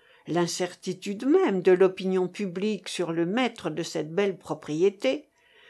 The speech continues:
furent cause de l'empressement de chacun à venir. Adélaïde, sa mère et Charles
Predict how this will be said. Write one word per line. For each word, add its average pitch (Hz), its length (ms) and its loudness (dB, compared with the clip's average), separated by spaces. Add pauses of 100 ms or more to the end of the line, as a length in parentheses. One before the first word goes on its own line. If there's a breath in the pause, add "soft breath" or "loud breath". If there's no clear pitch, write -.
(160 soft breath)
furent - 500 2
cause 262 400 4
de 175 100 4
l'empressement 233 760 0
de 196 100 -2
chacun 208 600 -4
à 269 100 0
venir. 165 520 -2 (1200)
Adélaïde, 254 720 2 (160)
sa 214 240 -2
mère 185 480 0 (180)
et 175 100 -2
Charles 277 540 2